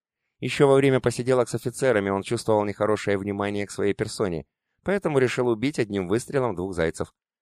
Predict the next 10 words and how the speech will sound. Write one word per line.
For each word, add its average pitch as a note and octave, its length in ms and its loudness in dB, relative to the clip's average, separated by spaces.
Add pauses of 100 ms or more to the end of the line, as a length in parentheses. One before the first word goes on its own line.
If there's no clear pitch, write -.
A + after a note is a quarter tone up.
(240)
Офицеры G2+ 500 2
были G2 180 4
порядком F#2+ 460 2
навеселе, F#2+ 460 0
поэтому, F#2+ 420 0
осторожно F#2+ 560 0
заглядывая F2 560 2
им F#2 260 -6
в E2 80 -12
душу, F#2 420 -2